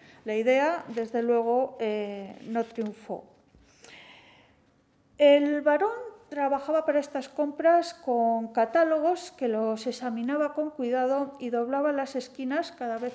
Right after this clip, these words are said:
que veía algo que le gustaba. Después, eh, como Sipón, Simón de Pury, conservador de la colección, cuenta, le tocaba a él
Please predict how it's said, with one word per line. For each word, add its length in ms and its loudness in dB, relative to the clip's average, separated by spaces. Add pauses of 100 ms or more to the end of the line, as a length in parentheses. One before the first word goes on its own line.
que 80 -4
veía 280 -2
algo 220 -4
que 120 -6
le 100 -4
gustaba. 640 -6 (960)
Después, 760 2
eh, 680 2
como 220 -2
Sipón, 800 -4
Simón 400 -4
de 100 4
Pury, 360 -2
conservador 600 -4
de 140 -2
la 140 -2
colección, 680 -4
cuenta, 720 0
le 140 -2
tocaba 520 0
a 100 0
él 140 -6